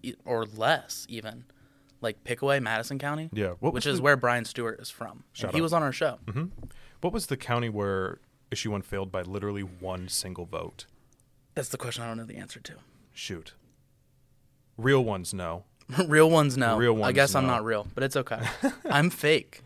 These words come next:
Speaker 2: In the run-up to the special election in August, I always get worried around election time. I
Speaker 1: Oh,
Speaker 2: always
Speaker 1: yeah.
Speaker 2: get pre-election, you know, anxiety. But <laughs>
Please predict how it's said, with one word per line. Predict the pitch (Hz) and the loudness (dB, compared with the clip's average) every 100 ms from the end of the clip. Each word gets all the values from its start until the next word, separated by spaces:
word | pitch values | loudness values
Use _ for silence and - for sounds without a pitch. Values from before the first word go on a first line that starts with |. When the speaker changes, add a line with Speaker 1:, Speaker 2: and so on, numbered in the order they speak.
| - _ _ _ _ _ _ _ _ _ _ _ _ - - | -20 _ _ _ _ _ _ _ _ _ _ _ _ -20 -2
Speaker 2:
In | 151 | 2
the | 165 | 6
run-up | 131 117 - - - | 6 4 0 -12 -2
to | - 120 | 2 2
the | 104 | 2
special | - 98 - 90 | -2 -4 -4 -6
election | 85 90 90 | -6 -8 -8
in | 85 | -8
August, | 80 80 80 82 - - - _ _ _ _ - | -8 -10 -10 -12 -14 -16 -20 _ _ _ _ 6
I | 151 | 8
always | 120 110 98 | 8 6 2
get | 98 | -4
worried | 95 85 | -4 -6
around | 85 80 | -6 -10
election | - 87 85 85 | -12 -12 -12 -12
time. | 85 82 - | -12 -14 -2
I | 110 | 4
Speaker 1:
Oh, | 110 | 4
Speaker 2:
always | 110 | 4
Speaker 1:
yeah. | 107 | 2
Speaker 2:
get | 101 85 _ - | -2 -4 _ -10
pre-election, | - 101 98 90 - - 92 87 87 _ _ _ | -6 -2 -2 -4 -6 -10 -8 -10 -14 _ _ _
you | 98 | -8
know, | 87 85 - | -8 -10 -12
anxiety. | 92 87 85 80 80 - _ _ _ _ - | -14 -8 -8 -8 -12 -18 _ _ _ _ 0
But | 143 95 92 | 2 2 0
<laughs> | - | -6